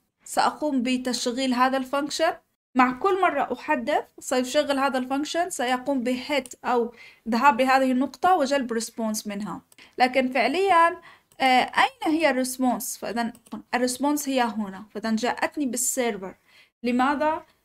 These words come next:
لأن هذه، آه، هذا الفانكشن، هذا الفانكشن يعمل على جهة السيرفر. وأقصد بجهة السيرفر جهة السيرفر نيكست جي اس وليس جهة سيرفر سترابي، لأن بالنهاية أنا بمشروع، آه،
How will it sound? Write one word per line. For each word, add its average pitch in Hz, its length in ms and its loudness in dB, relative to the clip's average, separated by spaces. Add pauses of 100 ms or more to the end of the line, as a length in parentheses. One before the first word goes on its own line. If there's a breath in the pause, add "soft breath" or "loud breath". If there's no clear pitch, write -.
(100)
لأن 254 440 0
هذه، 330 840 -2
آه، 254 40 2 (160)
هذا 294 320 0
الفانكشن، 320 680 0 (560 soft breath)
هذا 233 260 -2
الفانكشن 254 720 -4 (360 soft breath)
يعمل 294 400 2
على 240 220 -2
جهة 240 280 -4
السيرفر. 220 540 -6 (280)
وأقصد 254 440 -2
بجهة 262 280 -6
السيرفر 285 480 -2
جهة 277 220 -6 (140)
السيرفر 277 560 -2
نيكست 262 720 -2 (100)
جي 220 160 0
اس - 420 -8
وليس 254 440 -4
جهة 247 280 -2
سيرفر 240 460 -4
سترابي، - 500 0
لأن 220 280 -6
بالنهاية 247 380 -2
أنا 247 220 -2
بمشروع، 247 600 -4 (460 loud breath)
آه، 151 400 -4